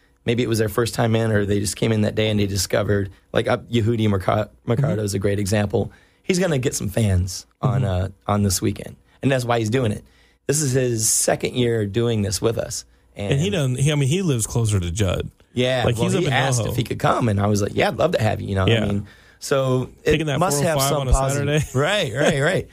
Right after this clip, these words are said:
Speaker 1: So he must be getting something out of it, right? And Richard Starkings from Elephant Men, he's not gonna be with us this year, but he's come, like, the last five or six years. And what he's, what he told me was it's good to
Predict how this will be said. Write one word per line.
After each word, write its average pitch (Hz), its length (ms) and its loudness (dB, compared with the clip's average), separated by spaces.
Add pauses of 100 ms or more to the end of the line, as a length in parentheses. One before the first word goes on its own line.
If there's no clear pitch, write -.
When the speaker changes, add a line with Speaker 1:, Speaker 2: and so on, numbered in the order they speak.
(260)
Speaker 1:
So - 180 0
he 165 100 0
must 208 200 0
be 202 80 0
getting 170 240 0
something 185 360 0
out 101 140 2
of 98 60 0
it, 107 100 -2
right? 120 220 0
And 131 100 -4
Richard 135 240 -2
Starkings 127 480 0
from 135 120 -2
Elephant 117 340 0
Men, 110 260 2 (400)
he's 143 220 -2
not 131 160 0
gonna 113 120 0
be 113 120 2
with 107 160 0
us 98 140 2
this 101 180 0
year, 107 160 2
but 104 180 0
he's 123 220 0
come, 110 440 0 (220)
like, 113 140 -2
the 117 100 2
last 120 180 -2
five 117 200 0
or 110 40 0
six - 300 0
years. 110 320 0 (640)
And 123 320 0 (220)
what 127 180 2
he's, 175 380 0
what 139 160 2
he 156 100 0
told 139 260 0
me 104 200 2
was 98 480 -2
it's 107 240 -4
good 135 340 0
to 104 400 0